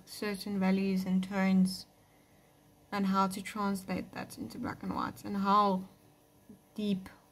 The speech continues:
or how light is it really?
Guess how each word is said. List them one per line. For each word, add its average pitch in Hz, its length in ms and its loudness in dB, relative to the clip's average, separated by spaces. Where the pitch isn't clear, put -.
or 196 180 -2
how 190 260 4
light 185 480 4
is 196 160 -2
it 185 340 -6
really? 208 680 2